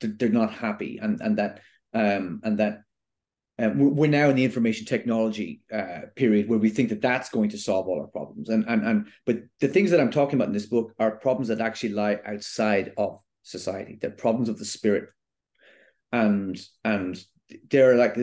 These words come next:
I suppose they are almost religious questions that can't be solved by religion because so many of us don't have religion anymore. And that I, I think the place that I'm coming from a writer is, is, is,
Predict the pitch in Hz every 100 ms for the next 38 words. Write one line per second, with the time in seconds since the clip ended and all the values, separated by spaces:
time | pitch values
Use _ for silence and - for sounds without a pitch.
0 | 120 123 120 135 127 120 117 117 104 107
1 | 110 123 127 - 110 104 - 101 98 -
2 | 107 107 - 98 95 101 98 101 107 104
3 | - 107 - 107 107 98 - 98 95 90
4 | 95 107 101 90 80 82 58 - _ _
5 | _ _ _ 110 110 107 104 - _ _
6 | _ _ - - - - 147 160 160 -
7 | 151 156 127 110 131 117 117 107 104 117
8 | 104 101 - _ _ _ _ _ _ _
9 | _ _ _ _ _ _ 135 107 - -
10 | 123 107 - - 113